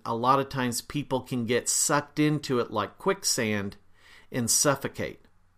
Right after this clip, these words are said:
and die. And there's, there's several grain accidents every year in the country.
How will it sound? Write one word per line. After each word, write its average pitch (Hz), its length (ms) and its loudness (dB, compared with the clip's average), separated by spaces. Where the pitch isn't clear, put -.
and 101 160 -6
die. 87 260 -2
And 113 540 -2
there's, 113 460 0
there's 113 360 0
several 135 380 4
grain 127 340 2
accidents 127 760 0
every 143 320 2
year 165 280 2
in 107 140 0
the 92 80 -4
country. 87 460 -10